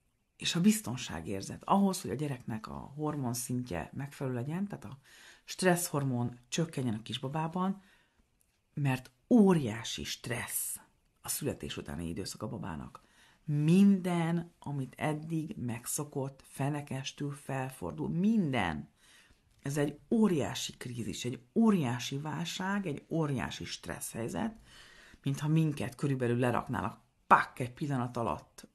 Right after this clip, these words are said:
egy idegen bolygóra, ahol idegen lények vannak, fények, szagok, A test érzetem is teljesen más, mert mondjuk más a bolygón a gravitáció. Tehát minden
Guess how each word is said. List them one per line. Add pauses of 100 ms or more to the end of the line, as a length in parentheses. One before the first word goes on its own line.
(220)
egy
idegen
bolygóra,
ahol
idegen
lények
vannak,
fények,
szagok, (480)
A
test
érzetem
is
teljesen
más,
mert
mondjuk
más
a
bolygón
a
gravitáció. (880)
Tehát
minden